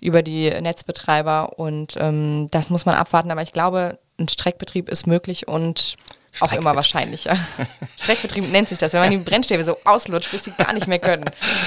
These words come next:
Speaker 2: Also der Ausbau von der Wind- und Solarenergie war ja eigentlich schon immer der Bestandteil der Energiewende, der, ähm, diese, ja, Unabhängigkeit der Energiewirtschaft eigentlich auch ermöglichen sollte.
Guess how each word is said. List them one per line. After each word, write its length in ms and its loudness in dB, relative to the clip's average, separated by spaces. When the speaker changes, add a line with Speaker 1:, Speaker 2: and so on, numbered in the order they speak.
Speaker 2:
Also 180 2
der 260 6
Ausbau 280 4
von 120 0
der 120 4
Wind- 180 0
und 80 -2
Solarenergie 580 0
war 120 4
ja 100 2
eigentlich 300 -4
schon 120 -4
immer 440 0
der 140 0
Bestandteil 640 2
der 240 4
Energiewende, 880 0
der, 440 2
ähm, 460 0
diese, 520 -4
ja, 520 -6
Unabhängigkeit 640 0
der 180 4
Energiewirtschaft 540 -4
eigentlich 260 -6
auch 60 -10
ermöglichen 480 -4
sollte. 420 -2